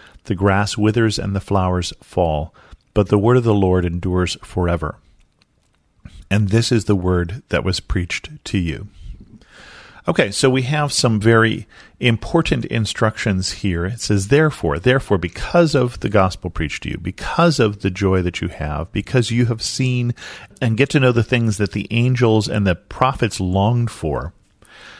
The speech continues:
therefore," it says, "with minds that are alert and fully sober." And I, I don't think here we just mean that you're not drunk, but are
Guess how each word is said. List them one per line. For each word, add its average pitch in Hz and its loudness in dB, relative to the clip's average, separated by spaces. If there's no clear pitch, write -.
therefore," 98 2
it - -8
says, 62 -8
"with 110 4
minds 143 2
that 123 2
are 110 4
alert 117 4
and 113 0
fully 139 0
sober." 92 0
And 104 -2
I, 131 -6
I - -2
don't 170 2
think 175 -6
here 127 2
we 110 0
just 120 0
mean 113 0
that 107 -2
you're 113 2
not 98 0
drunk, 101 0
but 98 4
are 110 4